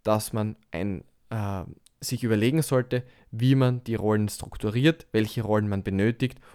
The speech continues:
und auf welchem Detailgrad man Rollen erstellt. Und dann durch dynamische oder manuelle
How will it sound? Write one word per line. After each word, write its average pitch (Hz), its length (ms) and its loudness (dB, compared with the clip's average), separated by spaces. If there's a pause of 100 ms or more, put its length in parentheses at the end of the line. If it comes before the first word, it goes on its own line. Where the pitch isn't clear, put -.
(120)
und 131 220 2
auf 127 160 2
welchem 107 280 -2
Detailgrad 104 640 -4
man 101 120 -2
Rollen 98 280 2
erstellt. 98 680 -4 (460)
Und - 260 -4
dann 135 320 2 (180)
durch 135 380 4 (440)
dynamische 135 800 2
oder 120 200 4
manuelle 101 520 0